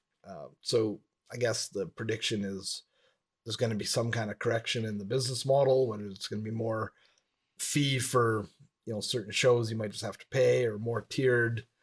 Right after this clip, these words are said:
<clears throat> uh, which of course is gonna then impact, uh, subscribership, right? So it's gonna be interesting to see what shakes out in the next few years with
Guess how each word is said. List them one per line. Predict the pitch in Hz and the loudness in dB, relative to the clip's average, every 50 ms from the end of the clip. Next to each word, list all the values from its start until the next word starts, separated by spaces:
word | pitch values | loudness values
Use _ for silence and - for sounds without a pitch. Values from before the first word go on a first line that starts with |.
| _ _ | _ _
<clears throat> | _ _ _ _ _ - | _ _ _ _ _ 2
uh, | - - - 202 160 127 110 101 - - _ - - 107 107 | 2 4 6 4 4 4 2 -2 -8 -12 _ -6 -4 -4 -4
which | 123 131 - | -2 -2 -2
of | - - | 2 4
course | 160 160 156 147 | 6 6 6 4
is | 131 123 127 | 2 2 2
gonna | 131 127 120 | 4 8 10
then | 113 117 113 117 | 10 10 10 8
impact, | 117 120 117 120 117 110 98 - - _ _ _ _ _ _ _ - | 4 2 2 2 2 2 2 0 -6 _ _ _ _ _ _ _ -14
uh, | - 101 | -12 -10
subscribership, | 87 - - - - - - 160 175 190 170 131 - - - 95 87 - - - _ _ _ _ _ _ _ _ | -8 -8 -8 -8 -6 0 4 6 6 6 6 4 2 0 -4 -6 -6 -10 -14 -18 _ _ _ _ _ _ _ _
right? | - 110 123 - - - _ _ _ _ _ _ _ _ _ _ | -2 -2 0 0 -2 -6 _ _ _ _ _ _ _ _ _ _
So | - - - 131 127 120 117 113 110 104 - - _ _ _ - | 0 4 6 8 8 8 8 6 4 2 -2 -6 _ _ _ -4
it's | 113 - - | -4 2 4
gonna | 160 160 165 | 4 6 6
be | 160 | 6
interesting | 160 147 - - - 156 147 135 | 6 4 4 2 2 2 2 2
to | 123 | 2
see | 113 - 143 | 2 2 2
what | 131 120 107 | 2 2 2
shakes | - - 127 120 104 - - | 4 2 2 2 2 2 4
out | 123 131 135 - - - _ _ _ _ _ _ _ - | 4 4 4 4 0 -6 _ _ _ _ _ _ _ -12
in | - 120 | -10 -8
the | 113 107 | -6 -4
next | 107 107 107 - | -4 -4 -4 -4
few | - - 120 113 | -6 -4 -4 -2
years | 110 110 113 120 117 117 110 - | 0 0 0 0 0 -2 -4 -4
with | 107 98 | -6 -8